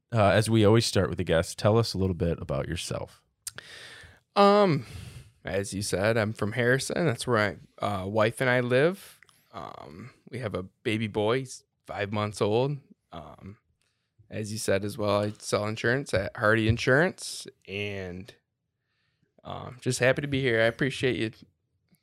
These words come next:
Speaker 1: You
Speaker 2: inviting me on. I don't wanna get, you know.
Speaker 1: You like your job more than Kevin?
Speaker 2: I've never heard anybody on a public platform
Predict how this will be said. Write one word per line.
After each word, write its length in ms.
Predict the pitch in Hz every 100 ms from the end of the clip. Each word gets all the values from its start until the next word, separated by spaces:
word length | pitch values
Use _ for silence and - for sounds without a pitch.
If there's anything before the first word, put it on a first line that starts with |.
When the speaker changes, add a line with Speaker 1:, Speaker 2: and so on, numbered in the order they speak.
| _
Speaker 1:
You 240 | 117 143
Speaker 2:
inviting 360 | 135 139 135 135
me 180 | 143 143
on. 340 | 120 113 113
I 60 | 139
don't 160 | 143
wanna 240 | 131 127 120
get, 240 | 131 - - _
you 140 | 131
know. 240 | 113 110 127
Speaker 1:
You 140 | 139 170
like 220 | 151 147
your 120 | 135
job 260 | 113 113 104
more 180 | 101 101
than 160 | 101
Kevin? 300 | 107 95 104 104 104 - - - _ _ _ _ _ -
Speaker 2:
I've 160 | 139
never 280 | 135 143 151
heard 200 | 160 151
anybody 420 | 143 143 127 113 117
on 100 | 117
a 40 |
public 440 | - 120 120 -
platform 840 | - 117 98 - - 110 110 101